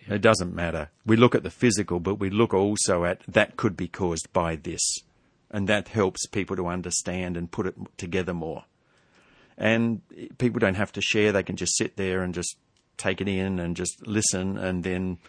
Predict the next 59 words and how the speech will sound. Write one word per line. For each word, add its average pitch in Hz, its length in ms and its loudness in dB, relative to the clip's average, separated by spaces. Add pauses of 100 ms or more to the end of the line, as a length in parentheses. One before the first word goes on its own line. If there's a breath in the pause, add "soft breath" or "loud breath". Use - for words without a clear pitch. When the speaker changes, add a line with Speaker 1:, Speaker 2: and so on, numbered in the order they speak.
(320 soft breath)
Speaker 2:
do 110 180 2
something 101 280 -2
about 92 280 0
it 98 100 -4
later, 95 380 -2 (600)
it's 104 200 -4
fine. 85 440 -4 (380 soft breath)
Speaker 1:
Say - 140 -2
s-, - 180 -2
someone's 135 420 0
been 127 200 0
listening 139 320 -2
for - 120 -4
the 117 60 0
last 117 240 -4
few 120 200 -4
weeks 139 360 -4
thinking, 151 460 -6
"Yeah, 175 300 -2
I'm 175 140 -4
interested, 135 440 -6
or 139 100 -6
maybe 160 280 -4
I 117 40 0
should 143 200 -6
come, 175 200 -6
maybe, 160 440 -6
maybe 170 260 -2
tonight 160 300 -2
is 101 100 -6
the 98 100 -4
night 82 220 -6
that 92 100 -10
they'll 82 160 -6
come 85 180 -10
along." 78 320 -10 (200)
Speaker 2:
Yeah. 92 220 2 (280)
Eh, 170 240 4
look, 175 180 8
it's 135 140 2
a 131 40 -4
good 151 180 2
place, 98 320 6
it's 101 160 -4
a 101 60 0
good 113 220 8
venue, 90 480 2
and, 95 540 0
uh, 98 200 6
we 117 120 4
get, 104 160 6
have 92 160 -2
a 90 40 2
lot 90 120 2
of 80 60 -4
fun 90 320 -2
there 80 280 -6
as 85 160 -4
well, 87 460 -4